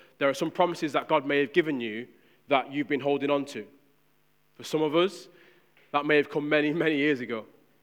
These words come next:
For some of us, they're recent promises. When the promise came, again, is not relevant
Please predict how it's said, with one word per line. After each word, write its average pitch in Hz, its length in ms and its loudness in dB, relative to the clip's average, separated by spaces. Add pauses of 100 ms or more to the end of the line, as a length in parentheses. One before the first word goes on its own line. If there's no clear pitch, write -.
(2000)
For 120 120 -20
some 156 180 -4
of 143 120 0
us, 143 280 -4 (180)
they're 135 140 -2
recent 135 340 -6
promises. 127 560 -8 (380)
When 190 320 4
the 202 100 0
promise 175 360 0
came, 135 560 0 (120)
again, 156 400 2
is 147 220 -6
not 151 320 0
relevant 147 480 0